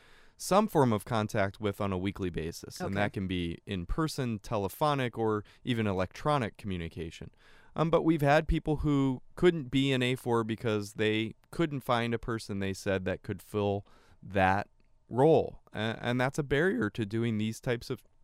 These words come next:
Speaker 1: pardon me, to doing these types of studies. And it may be that in future studies we have to find, um, alternative methods for doing that. But right now,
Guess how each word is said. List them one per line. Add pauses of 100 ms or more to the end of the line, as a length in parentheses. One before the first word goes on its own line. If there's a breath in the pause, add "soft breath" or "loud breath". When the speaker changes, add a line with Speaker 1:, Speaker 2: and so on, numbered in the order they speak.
(360)
Speaker 1:
pardon
me,
to
doing
these
types
of
studies. (300 loud breath)
And
it
may
be
that
in
future
studies
we
have
to
find, (420 soft breath)
um, (100)
alternative
methods
for
doing
that.
But
right
now,